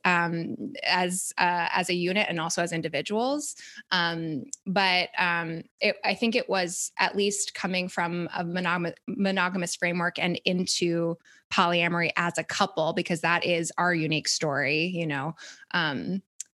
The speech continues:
it, it, it felt for me at least like the natural and safer way of stepping into it.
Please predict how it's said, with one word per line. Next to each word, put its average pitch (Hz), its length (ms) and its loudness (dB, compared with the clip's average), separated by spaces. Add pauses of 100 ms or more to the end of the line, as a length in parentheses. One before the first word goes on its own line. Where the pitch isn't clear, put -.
(480)
it, 202 360 4
it, 185 280 2
it 190 220 4 (200)
felt 214 420 2
for - 320 2
me 190 220 4
at 190 180 0
least 175 340 0
like 165 360 2 (200)
the 185 160 4
natural 165 680 2
and 170 240 2
safer 165 420 0
way 165 240 2
of 160 180 -2
stepping 165 440 2
into 190 360 2
it. 294 220 2